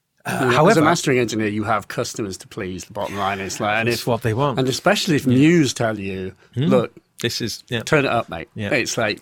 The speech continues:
Speaker 2: all right,
Speaker 1: So
Speaker 2: uh, of
Speaker 1: that, it
Speaker 2: course.
Speaker 1: was influencing our decision of how to finalize this particular project. And it's kind of weird 'cause you kind of go, "Well, you know."
Speaker 2: Do you think that these are, th-, are they, like, such small differences, like, you know, like, agonizing over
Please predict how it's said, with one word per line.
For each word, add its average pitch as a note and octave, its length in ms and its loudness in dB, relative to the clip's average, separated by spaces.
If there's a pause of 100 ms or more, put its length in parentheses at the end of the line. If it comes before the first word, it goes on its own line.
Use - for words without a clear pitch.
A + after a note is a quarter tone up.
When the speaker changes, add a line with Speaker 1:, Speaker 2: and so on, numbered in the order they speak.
Speaker 2:
all C#3+ 80 2
right, D#3+ 300 2
Speaker 1:
So C#3 100 0
Speaker 2:
uh, C3 60 4
of C3+ 60 2
Speaker 1:
that, D#3 220 2
it - 60 4
Speaker 2:
course. - 100 2
Speaker 1:
was D#3+ 140 2
influencing C#3+ 580 0
our B2+ 120 -2
decision A#2+ 420 -4
of F#2+ 80 -4
how A2+ 140 -2
to - 120 -12
finalize A2 500 -4
this G#2 140 -6
particular - 420 -10
project. C3+ 480 -4
And A#2+ 120 -4
it's - 140 -6
kind F#3+ 280 0
of A#2 160 -2
weird A#2+ 360 0
'cause A#2 200 -6
you C3+ 40 -10
kind D#3+ 200 0
of C#3+ 60 -2
go, C#3+ 180 4
"Well, C#3 360 4 (720)
you D#3 60 -2
know." A#2 140 -6 (200)
Speaker 2:
Do G#3+ 80 0
you A#3 60 0
think A#3 200 0
that A3+ 80 0
these G3+ 200 2
are, F3 80 4
th-, - 360 -8
are E3 120 6
they, G3 220 4
like, E3 300 4
such F3 200 -2
small D3 300 2
differences, B2 720 -2
like, A2+ 280 2
you D3 80 2
know, A#2+ 120 2
like, A#2 180 2
agonizing A#2+ 640 0
over A2 460 -2